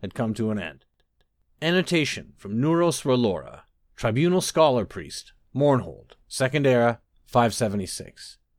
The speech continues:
This utterly ludicrous observation was found abandoned near the border to Stonefalls some years ago.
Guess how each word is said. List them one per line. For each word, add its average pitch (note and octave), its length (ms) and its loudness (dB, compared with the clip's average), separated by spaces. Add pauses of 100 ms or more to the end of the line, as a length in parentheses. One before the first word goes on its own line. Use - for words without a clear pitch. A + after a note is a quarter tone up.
This C#3+ 320 0 (100)
utterly F#3 380 6
ludicrous C#3 720 2
observation G#2 960 -2 (360)
was A#2 120 -6
found F3+ 280 0
abandoned A#2 680 0
near C3+ 200 -2
the C3 100 2
border E3 320 0
to F3+ 100 -8
Stonefalls A2 880 -4
some A#2+ 280 -2
years B2+ 240 -2
ago. - 280 -12